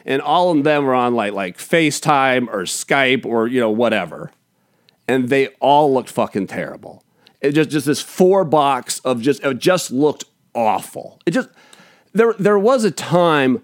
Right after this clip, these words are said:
before covid, you know, where being on T V was a big deal. Where being on a big time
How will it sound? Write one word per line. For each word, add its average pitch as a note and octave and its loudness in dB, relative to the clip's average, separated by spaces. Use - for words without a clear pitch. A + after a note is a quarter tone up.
before D#3 2
covid, D3 0
you A3+ 2
know, D#3 2
where G3+ 2
being C4 2
on G#3+ 4
T E4 4
V A3 0
was F3+ 2
a D3+ 4
big F#3+ 0
deal. D3 0
Where F3+ 2
being C#4 2
on B3 4
a D3+ 2
big G#3 0
time G3+ 0